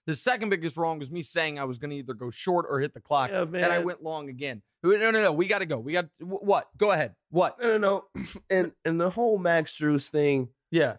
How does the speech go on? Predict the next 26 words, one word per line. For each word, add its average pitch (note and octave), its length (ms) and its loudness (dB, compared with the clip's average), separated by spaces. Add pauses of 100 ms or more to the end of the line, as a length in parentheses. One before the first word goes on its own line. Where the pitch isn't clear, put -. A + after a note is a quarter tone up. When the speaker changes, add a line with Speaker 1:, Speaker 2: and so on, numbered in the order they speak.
Speaker 2:
about B2 300 2
how G#2+ 180 4
people A2+ 360 -2
were G#2+ 160 4
saying G#2 400 0
that, G2+ 100 2
"Oh, G#2+ 240 4
if G2+ 100 -8
he C3+ 160 4
hits B2+ 200 0
the B2 180 2
three, A#2+ 320 2
it G2 80 2
changes A#2 440 -4
the F#2 80 -16
game." G2+ 380 -2 (320)
I A#2+ 60 2
wanna C#3 180 2
talk C3 220 -2
about B2 220 0
the F#2+ 60 -4
butterfly A#2 540 2
effect A#2+ 320 -2
for B2 140 -4
a B2 60 -2
second. B2+ 380 -2